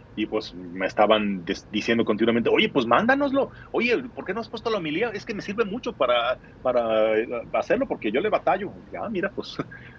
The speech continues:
Entonces, de alguna forma, mi homilía sí se está escuchando en las iglesias, en las misas. Luego, pues, empecé a ponerlo en, en mi propio muro de Facebook,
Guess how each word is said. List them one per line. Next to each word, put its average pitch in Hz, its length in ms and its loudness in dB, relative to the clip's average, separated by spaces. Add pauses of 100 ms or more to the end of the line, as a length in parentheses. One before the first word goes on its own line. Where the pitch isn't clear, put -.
(160)
Entonces, 110 500 2
de 107 160 4
alguna 113 280 4
forma, 131 300 2
mi 107 100 -4
homilía 107 340 2
sí 175 180 -2
se 165 80 -4
está 165 160 0
escuchando 180 560 0
en 95 80 -2
las - 160 -6
iglesias, 107 480 -4
en 92 100 -14
las 90 160 -12
misas. - 400 -12 (720)
Luego, 202 260 6
pues, 113 200 -2
empecé 101 320 -2
a 107 80 2
ponerlo 120 580 0
en, 92 340 -14
en 92 120 -10
mi 92 120 -8
propio 104 640 4
muro 120 320 6
de 95 100 -2
Facebook, 143 440 2